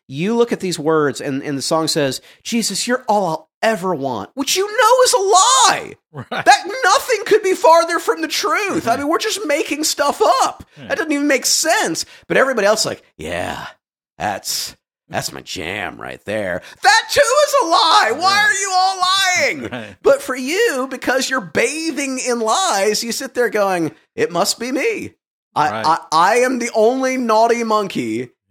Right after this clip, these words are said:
Speaker 2: Yeah.
Speaker 1: in, in a sea of people who've really got it figured out and squared away." And that's, that's just not true. Um, everybody hates this. Nobody thinks this stuff is right or true or good or line. And no one can with a clean conscience say,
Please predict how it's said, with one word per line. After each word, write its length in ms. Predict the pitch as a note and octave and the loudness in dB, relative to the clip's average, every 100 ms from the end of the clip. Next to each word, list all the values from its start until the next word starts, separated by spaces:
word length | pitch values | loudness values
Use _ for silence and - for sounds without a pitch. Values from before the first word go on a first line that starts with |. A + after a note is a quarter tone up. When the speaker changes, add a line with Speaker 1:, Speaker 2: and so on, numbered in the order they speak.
| F2+ | -2
Speaker 2:
Yeah. 160 | D#3+ | 0
Speaker 1:
in, 100 | F3 | 0
in 180 | F3 F#3+ | -2 -2
a 60 | F#3+ | 0
sea 320 | - G3 A3+ | 0 -2 0
of 100 | G#3 | 0
people 300 | - G3 F#3+ | 0 -2 -2
who've 200 | E3 D#3+ | 0 0
really 360 | D3+ E3 E3 E3 | 2 2 4 2
got 260 | D#3 D3+ | 2 0
it 120 | D3+ - | -2 -4
figured 220 | D3+ C#3+ | -2 -2
out 100 | C3 | -4
and 80 | - | -6
squared 220 | D3 B2+ | -4 -2
away." 260 | A2 E2 - - _ | -2 -4 -8 -20 _
And 120 | C3+ D3 | -4 2
that's, 380 | D#3+ E3 - - A#2+ | 2 2 -2 -2 -10
that's 340 | A2 B2+ A#2+ - | -8 -6 -4 -6
just 240 | G#2+ - | -10 -10
not 300 | E2 D#2 - | -12 -14 -18
true. 460 | - - - - - _ _ | -18 -18 -18 -20 -20 _ _
Um, 340 | F#2+ F#2+ F2 F2+ _ _ - | -6 -6 -8 -12 _ _ 0
everybody 440 | E3+ D#3+ A#2 E2+ | 0 0 -2 -6
hates 320 | D2 B1+ - | -10 -14 -16
this. 380 | C#2 B1 B1+ - - _ _ | -16 -14 -10 -12 -12 _ _
Nobody 760 | C3 D#3+ E3 F3+ F#3+ D3+ B2 A2 | -8 -4 2 4 4 2 -2 -2
thinks 280 | C#3+ A2+ - | -6 -8 -8
this 160 | G#2 | -8
stuff 320 | - A2 G2 - | -6 -6 -6 -8
is 160 | F#2+ E2+ | -14 -10
right 400 | D#2 G2 F#2+ G2 | -4 -2 -2 -6
or 120 | A2 | -12
true 460 | F2 - A#2 F#2+ F2 G2+ | -12 -10 -6 -4 -4 -6
or 160 | F#2+ | -12
good 320 | F#2+ F#2+ F2 | -8 -6 -4
or 120 | D2+ E2+ | -6 -8
line. 200 | E2+ F2 - - - | -8 -10 -16 -12 -6
And 320 | G3+ G3+ G#3+ | -2 -2 2
no 240 | A#3 C4 | 4 4
one 380 | A#3 F3 D3+ C#3+ - _ | 4 2 0 -4 -10 _
can 240 | - G3 | -6 -2
with 120 | F3+ F3 | 0 0
a 120 | E3+ | -2
clean 340 | - F#3 F#3+ | -2 -2 -2
conscience 440 | D#3+ D#3+ D#3+ D#3 C3+ | -4 -2 -2 -2 -2
say, 300 | D3+ C#3 | 0 0